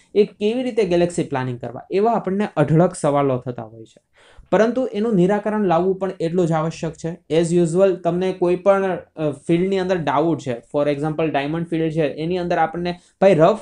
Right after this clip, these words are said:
વિશે જ નથી આઈડિયા, તો તમે કેવી રીતે રફની અંદર આગળ વધી શકવાના? હવે એવી જ રીતે જો તમને પોલિશ યુનિટ છે તો પોલિશિંગ યુનિટની અંદર તમને માનો કે ચપકાની પ્રોસેસ નથી આઈડિયા, અથવા તો તળિયા પેલ મથાળા કેવી રીતે મારવા એનો નથી નોલેજ,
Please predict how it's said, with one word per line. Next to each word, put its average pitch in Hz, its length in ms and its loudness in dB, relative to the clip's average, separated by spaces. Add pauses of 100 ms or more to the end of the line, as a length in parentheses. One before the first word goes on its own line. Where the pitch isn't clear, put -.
વિશે 202 280 -2
જ 196 60 -4
નથી 220 260 -2
આઈડિયા, 127 360 -6
તો 185 140 -8
તમે 208 220 -4
કેવી 208 260 2
રીતે 196 220 0
રફની 175 500 -2
અંદર 151 340 -4
આગળ 139 240 -2
વધી 120 280 -6
શકવાના? - 520 -20 (320)
હવે 180 120 2
એવી 254 340 2
જ 226 60 2
રીતે 226 260 2
જો 214 160 4
તમને 208 240 0
પોલિશ 170 420 -4
યુનિટ 160 260 -6
છે 151 140 -2
તો 165 120 -2
પોલિશિંગ 240 640 -4 (100)
યુનિટની 190 600 -6
અંદર 170 260 -2
તમને 180 420 -4
માનો 175 260 -4
કે 175 140 -4
ચપકાની 160 460 -4
પ્રોસેસ 151 440 -6
નથી 143 360 -6
આઈડિયા, 139 560 -6
અથવા 147 240 -8
તો 160 160 -2
તળિયા 156 340 0
પેલ 165 220 0
મથાળા 147 460 -2 (240)
કેવી 262 240 2
રીતે 175 180 2
મારવા 143 420 -2
એનો 233 220 0
નથી 147 260 0
નોલેજ, 127 320 -2